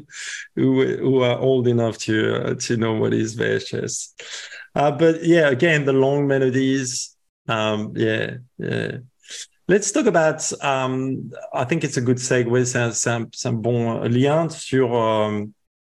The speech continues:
sur ta musique, ton style, ton influence. ton inspiration.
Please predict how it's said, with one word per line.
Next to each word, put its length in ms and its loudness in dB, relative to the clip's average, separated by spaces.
sur 260 -2
ta 140 2
musique, 520 2
ton 160 0
style, 680 0
ton 200 2
influence. 1040 -2
ton 160 0
inspiration. 1000 0